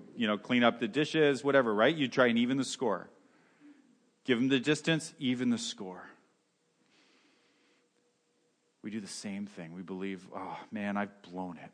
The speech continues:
God. I didn't think about you at all this week. I knew what you wanted me to do, and I did the opposite thing. I've blown it big time.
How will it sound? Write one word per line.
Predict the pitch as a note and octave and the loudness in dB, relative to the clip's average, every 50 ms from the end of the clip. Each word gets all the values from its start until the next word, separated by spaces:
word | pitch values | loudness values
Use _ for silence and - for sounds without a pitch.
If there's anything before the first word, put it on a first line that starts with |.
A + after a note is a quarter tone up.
| _ _ - | _ _ -20
God. | F2 D2+ D2+ - - - _ _ _ _ _ _ _ _ _ _ _ _ _ _ _ _ - - - _ _ _ _ _ _ - | -18 -16 -16 -18 -18 -20 _ _ _ _ _ _ _ _ _ _ _ _ _ _ _ _ -20 -20 -20 _ _ _ _ _ _ -4
I | - D3+ | -2 0
didn't | D#3+ B2 G2+ - | 0 0 -2 -2
think | - C3 A#2 | -4 -4 -2
about | C#3+ C3+ C#3+ C#3 - | 0 2 2 2 4
you | C#3+ D3 | 4 4
at | C#3+ | 6
all | C#3+ C#3+ C#3+ C3+ A2+ | 6 6 6 6 6
this | G#2 F#2 - - | 4 -2 -6 -8
week. | - F#2+ E2+ E2 - - - - _ _ _ _ _ _ _ _ _ _ _ _ _ _ _ _ _ _ _ _ | -10 -12 -12 -12 -14 -20 -20 -20 _ _ _ _ _ _ _ _ _ _ _ _ _ _ _ _ _ _ _ _
I | D3+ E3 F3+ | 2 4 4
knew | E3 D#3 D#3+ E3 | 4 4 4 4
what | E3 D3+ - | 4 2 2
you | E3+ D#3+ | 2 2
wanted | E3 D#3+ D#3+ | 4 4 2
me | D#3+ D#3+ | 2 2
to | D3+ D3+ | 0 2
do, | C#3 D#3 F3+ | 4 2 2
and | F#3 D#3+ | 4 2
I | E3+ E3 | 0 2
did | C3+ D3+ C#3+ C3+ | 2 0 0 2
the | B2+ B2 | 2 2
opposite | A#2 B2+ B2+ - D#3 - - C#3+ - - | 2 2 0 -2 -6 -8 -8 -8 -8 -8
thing. | - A#2 F2+ E2 F2 G#2 - _ _ _ _ _ _ _ _ _ _ | -10 -10 -10 -10 -14 -18 -20 _ _ _ _ _ _ _ _ _ _
I've | B2+ C3 B2 G#2 G2+ | -8 -8 -8 -10 -12
blown | - G2+ G#2 G2+ F#2+ F2+ | -10 -8 -8 -6 -6 -8
it | F2+ E2+ - - - _ | -10 -12 -14 -20 -20 _
big | - B2+ A#2 G2+ - | -8 -8 -8 -8 -8
time. | - F#2+ E2 E2 E2+ E2 | -10 -12 -12 -12 -16 -18